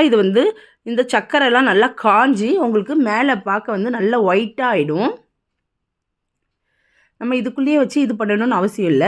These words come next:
பாருங்க, சூப்பரா தயாராயிருக்கு. வேற பிளேட்ல மாத்தி வச்சுக்கலாம். இது வந்து நல்லா ஆறி வரணும். ஆறி வந்தா தான் உங்களுக்கு வந்து இந்த மாதிரி ஒயிட்டா சர்க்கரை இது வந்து மேலாப்புல வரும். இப்ப எல்லாம் ரெடியா இருக்கு. நான் வந்து வேற ஒரு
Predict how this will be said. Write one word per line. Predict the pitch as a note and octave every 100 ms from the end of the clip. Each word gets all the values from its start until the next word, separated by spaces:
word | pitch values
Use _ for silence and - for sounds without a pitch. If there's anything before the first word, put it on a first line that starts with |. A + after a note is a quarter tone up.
| B3
பாருங்க, | G#3+ F#3+ F#3 E4 - _ -
சூப்பரா | A#3+ A3+ A3 A3
தயாராயிருக்கு. | E3+ E3+ D#3+ D3 F#3 B3 A4+ _ _ _ _ _ _ _ -
வேற | G#3 A3 G#3+
பிளேட்ல | A3+ A#3 G#3+
மாத்தி | F#3 F3+ E3+
வச்சுக்கலாம். | D#3+ F3+ F3 A#3+ G#4+ _ _ _ _ _ _ _ _ _ _ _ _ -
இது | B3
வந்து | B3 C#4+
நல்லா | A3+ A#3 G#3+ G3+
ஆறி | B3 B3
வரணும். | F3+ E3 G#3 D#4+ G#3+ A3+
ஆறி | C4+ C4+
வந்தா | A3+ G3+
தான் | C4
உங்களுக்கு | B3+ G3+ F#3+
வந்து | G#3 D#4
இந்த | B3 G3+
மாதிரி | C4 B3+
ஒயிட்டா | G3 G#3 B3 B3 A3
சர்க்கரை | F#3+ A#3+ A3+ G3
இது | F#3 F#3
வந்து | F#3+ D4+ A#3
மேலாப்புல | G3 G#3 A3 G#3
வரும். | G3 E3+ F4 - _ _ _ _
இப்ப | - G#3
எல்லாம் | A3 B3
ரெடியா | G3+ A3 G#3+
இருக்கு. | E3 G3+ E4+ C#4
நான் | G#3
வந்து | G#3+ B3+
வேற | G3+ G3+
ஒரு | G3+